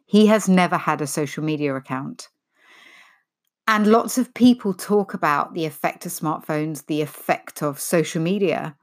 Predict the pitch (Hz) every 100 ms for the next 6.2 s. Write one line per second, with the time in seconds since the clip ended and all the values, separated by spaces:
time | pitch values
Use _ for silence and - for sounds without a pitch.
0 | _ _ _ - _ _ _ _ _ 226
1 | 240 226 - 285 - - _ - - -
2 | 247 240 277 247 - - 196 185 180 _
3 | _ _ - 208 254 240 233 - 185 -
4 | - 175 - 190 165 147 170 202 175 202
5 | 202 208 190 175 170 165 _ - 226 135
6 | - -